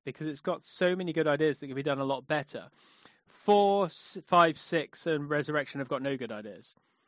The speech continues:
Not really. They're just generic ideas that are riffed from something else, like, hey, what if this person was related? What happens if this person, you know, got possessed by the spirit of something?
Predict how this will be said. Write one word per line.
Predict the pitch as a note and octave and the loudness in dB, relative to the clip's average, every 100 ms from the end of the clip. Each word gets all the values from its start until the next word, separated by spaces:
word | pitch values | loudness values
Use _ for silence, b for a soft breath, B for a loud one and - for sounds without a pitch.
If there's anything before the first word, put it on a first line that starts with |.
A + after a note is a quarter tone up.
| _ _ - | _ _ -2
Not | E3+ D3+ | 0 0
really. | D3+ B2 G#2 A2+ B2+ _ | -2 -2 -6 -14 -20 _
They're | D3+ | -2
just | D3+ - | -2 -4
generic | D#3 D3+ C#3+ | 0 2 4
ideas | C#3+ C#3+ C3+ | 2 0 -2
that | D3 | -4
are | B2+ | -4
riffed | C#3 - | -6 -8
from | C#3+ | -12
something | C3 C3 C3 | -6 -6 -4
else, | C3 A#2+ - - | -4 -6 -8 -8
like, | B2 A#2+ - b b b b | -6 -6 -12 b b b b
hey, | D#3+ D#3+ | 2 2
what | D#3+ | 2
if | D3+ | 0
this | D#3+ | -4
person | C3+ D#3+ - | 0 -2 -2
was | C#3 | -6
related? | C#3 D3 A#2 A#2+ | -2 0 0 2
What | |
happens | D3 D3 C#3+ | 0 0 -6
if | |
this | D3 | -6
person, | - C3+ - C#3 C#3 _ | -4 -6 -6 -8 -10 _
you | D#3+ C#3 | -4 -2
know, | A#2+ B2 A#2+ _ _ - | -2 -4 -8 _ _ -4
got | D3+ - | -4 -4
possessed | C#3 D3 - - | -2 -2 -2 -2
by | C3 | 0
the | B2+ | 0
spirit | - C#3+ C3+ G#2 | -4 -4 -4 -6
of | A2 | -10
something? | A#2+ G#2 A2 | -12 -12 -20